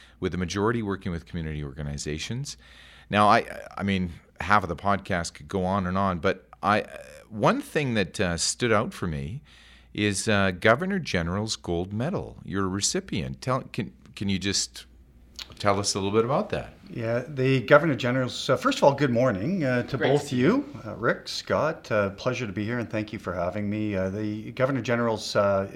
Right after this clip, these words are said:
Speaker 2: Gold Medal is for academic excellence at the, at a master's or P H D level.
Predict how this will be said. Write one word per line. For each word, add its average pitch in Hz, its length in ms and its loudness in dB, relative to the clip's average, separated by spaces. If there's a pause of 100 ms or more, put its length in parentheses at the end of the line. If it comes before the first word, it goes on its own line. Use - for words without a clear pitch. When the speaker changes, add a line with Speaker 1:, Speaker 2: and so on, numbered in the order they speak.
(160)
Speaker 2:
Gold 120 260 -2
Medal 110 320 -2
is - 80 -8
for - 300 -2
academic 101 480 -2
excellence 113 640 -6
at 98 160 -4
the, 95 440 -2
at 107 180 -2
a 98 80 -4
master's 113 580 -4
or 104 60 -4
P 98 200 -8
H - 180 -10
D 80 100 -12
level. - 340 -18